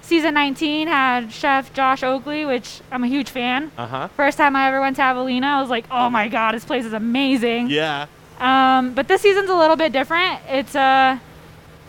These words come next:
Speaker 1: revolves around this group of chefs, and we're all between the ages of twenty-one and twenty-three.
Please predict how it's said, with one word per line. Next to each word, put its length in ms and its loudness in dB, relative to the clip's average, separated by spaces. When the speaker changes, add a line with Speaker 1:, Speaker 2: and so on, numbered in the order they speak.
Speaker 1:
revolves 400 4
around 560 2
this 220 -6
group 160 -2
of 120 -4
chefs, 420 2
and 240 -2
we're 140 0
all 240 4
between 320 -4
the 80 -2
ages 300 -2
of 100 -6
twenty-one 560 -2
and 120 -6
twenty-three. 520 -4